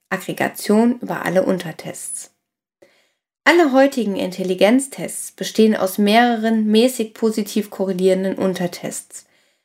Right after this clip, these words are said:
so dass sie zur Diagnostik der allgemeinen Intelligenz spezifischer Intelligenzfaktoren und darauf basierender individueller Intelligenzprofile genutzt werden können.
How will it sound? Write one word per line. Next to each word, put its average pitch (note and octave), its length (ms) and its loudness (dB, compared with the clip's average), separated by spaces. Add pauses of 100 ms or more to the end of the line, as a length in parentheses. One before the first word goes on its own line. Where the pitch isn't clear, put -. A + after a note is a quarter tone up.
(160)
so B3+ 100 8
dass B3+ 200 2
sie A#3+ 120 0
zur G#3+ 180 0
Diagnostik G#3 840 0
der F3+ 140 -4
allgemeinen F3+ 460 0
Intelligenz F3 800 2 (260)
spezifischer G#3+ 840 0
Intelligenzfaktoren F3 1300 0 (100)
und A3 180 0
darauf F#3+ 300 2
basierender G3 680 2
individueller F#3 760 -2
Intelligenzprofile E3+ 1300 -2 (260)
genutzt E4+ 420 2
werden D3+ 260 -12
können. C#3+ 380 -10